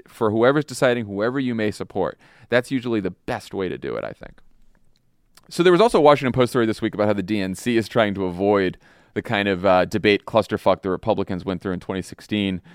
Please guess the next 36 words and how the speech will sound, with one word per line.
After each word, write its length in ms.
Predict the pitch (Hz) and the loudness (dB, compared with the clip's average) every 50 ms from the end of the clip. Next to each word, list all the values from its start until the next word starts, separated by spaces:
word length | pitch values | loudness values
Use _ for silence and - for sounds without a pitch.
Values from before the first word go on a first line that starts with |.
| - _ _ _ - | -20 _ _ _ -10
Instead 320 | - 123 113 101 143 139 135 | -8 -8 -2 0 2 4 4
of 80 | 127 | 6
having 260 | 127 127 120 117 110 | 6 4 4 4 0
an 80 | 104 95 | -2 0
undercard 560 | 73 120 139 135 139 127 - 127 120 117 110 | 0 0 2 2 2 2 2 2 2 2 2
debate, 400 | 104 95 98 107 104 98 101 - - _ _ _ _ _ _ _ _ - | 0 0 2 4 4 4 2 0 -4 _ _ _ _ _ _ _ _ 4
um, 300 | - 110 107 104 101 101 | 6 6 6 6 4 0
which 160 | 101 92 - | -4 -6 -4
they 140 | - 95 92 | -4 -4 -2
did 240 | 82 113 113 104 90 | 2 2 2 4 4
back 220 | 107 98 95 - | 2 2 2 0
in 60 | - | -4
twenty 180 | - 110 98 92 | -6 -6 -6 -6
sixteen 520 | - - 87 - - 117 113 107 107 107 | -8 -10 -12 -10 -8 -6 -4 -4 -4 -4
on 60 | 98 | -4
the 60 | 92 87 | -4 -6
Republican 440 | 85 - 113 107 110 98 - 104 | -4 -4 -4 -4 -2 -4 -6 -6
side, 400 | 98 - 110 104 101 101 98 98 - _ _ _ _ - | 0 4 4 6 6 6 4 2 -2 _ _ _ _ 0
D 140 | 127 139 147 | 2 2 2
N 80 | 135 | 2
C 140 | 127 - 135 | 0 0 0
wants 180 | 123 123 113 - | 0 0 0 -2
to 60 | - | -2
mix 240 | 107 110 113 - - | -2 -2 -2 -2 0
it 80 | 113 104 | 2 4
up 160 | 110 104 - | 4 2 2
so 80 | - 101 | -2 -6
that 160 | 95 - - | -6 -6 -4
some 240 | - 123 117 120 117 | -2 -2 -2 -2 -4
top-tier 460 | - - 117 - - - 113 107 101 | -2 0 0 0 0 -2 -2 -4 -4
candidates 480 | - - 113 107 101 101 98 92 - | -2 -4 -4 -2 0 0 -2 -2 -4
appear 340 | 101 - - - 107 101 95 | -10 -14 -10 -8 -6 -6 -6
with 300 | 92 98 107 98 95 - | -4 -4 -4 -4 -6 -8
some 300 | - - - 117 107 104 | -10 -6 -4 -4 -4 -4
lesser-known 560 | 98 95 98 98 - - 98 90 90 87 87 | -2 -2 -2 -2 -2 -6 -8 -8 -8 -8 -8
candidates. 580 | - - - 127 123 117 113 113 107 - - | -10 -4 0 0 2 2 2 0 0 -2 -6